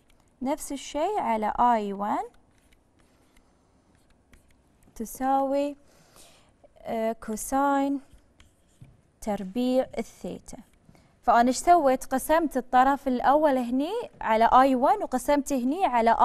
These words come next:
آي وان. فبعوض بقيمة ال آي تو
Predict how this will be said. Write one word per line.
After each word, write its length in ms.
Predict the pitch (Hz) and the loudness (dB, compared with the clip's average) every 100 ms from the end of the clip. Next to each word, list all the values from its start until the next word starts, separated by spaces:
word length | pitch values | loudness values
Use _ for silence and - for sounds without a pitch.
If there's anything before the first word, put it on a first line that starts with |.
| 277 | 6
آي 160 | 330 | 4
وان. 260 | 285 196 185 - - _ _ _ _ | 2 -4 -6 -14 -20 _ _ _ _
فبعوض 760 | 247 202 247 240 370 427 415 254 | 4 6 6 8 10 8 6 4
بقيمة 540 | 285 302 415 440 381 339 | -2 0 0 4 4 4
ال 200 | 294 - | 2 8
آي 320 | 320 381 403 - | 8 8 6 -4
تو 180 | 370 | 0